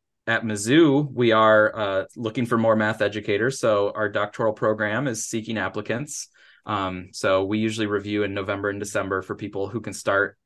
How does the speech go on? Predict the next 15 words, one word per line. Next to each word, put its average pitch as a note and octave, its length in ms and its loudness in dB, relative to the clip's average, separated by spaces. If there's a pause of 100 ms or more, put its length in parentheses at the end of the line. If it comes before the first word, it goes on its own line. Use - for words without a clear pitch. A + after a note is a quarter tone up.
We A#2 120 0
have G#2+ 100 2
a G2+ 40 -10
full-time A2 680 0
funded G#2+ 640 -2
tuition G#2+ 340 -6
waiver, G2 640 -2
um, F#2 380 -10 (400)
uh, F#2+ 360 -4
great A2+ 240 0
community G#2+ 380 -2
here. G#2+ 200 0
Dusty G#2+ 540 -2
is B2 120 -8
a, F#2+ 180 -2